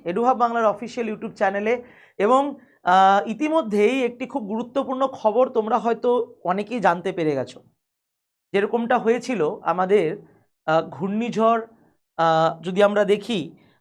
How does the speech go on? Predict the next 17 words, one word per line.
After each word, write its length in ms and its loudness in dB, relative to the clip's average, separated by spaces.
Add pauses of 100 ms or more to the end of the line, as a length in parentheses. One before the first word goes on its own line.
আমাদের, 600 2 (280)
আহ, 600 4 (520)
ফণী 400 0 (480)
যেমন 260 0
হয়েছিল, 540 0 (200)
আয়লা, 560 4 (400)
ঠিক 340 2 (180)
যেমন 460 4 (280)
হয়েছিল 680 4 (220)
আমফান, 600 2 (240)
একই 300 0
রকমভাবে 540 2
কিন্তু 400 -6
আবারও 380 4
আসতে 400 -2
চলেছে 560 -2 (280)
আমাদের 580 2